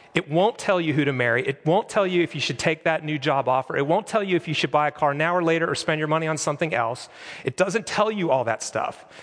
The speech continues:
And yet we need guidance. But it's not even about guidance. We just don't wanna live this life alone. I, I want the Lord to walk with me in the normal stuff, the ordinary stuff, not the major crossroads.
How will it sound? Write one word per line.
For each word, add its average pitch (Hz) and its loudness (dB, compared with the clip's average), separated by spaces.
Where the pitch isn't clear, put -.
And 160 0
yet 185 2
we 180 0
need 180 0
guidance. - -4
But 202 4
it's - -6
not 262 2
even 240 0
about 185 0
guidance. 190 0
We 202 -2
just 262 0
don't 240 0
wanna 190 2
live 170 2
this 170 0
life 170 0
alone. 151 0
I, 214 4
I 208 0
want 254 0
the 233 -4
Lord 208 2
to 190 2
walk 180 2
with 190 0
me 190 0
in 185 2
the 190 6
normal 226 4
stuff, - -6
the 170 2
ordinary 208 2
stuff, - -2
not 202 2
the 240 0
major 175 2
crossroads. - -2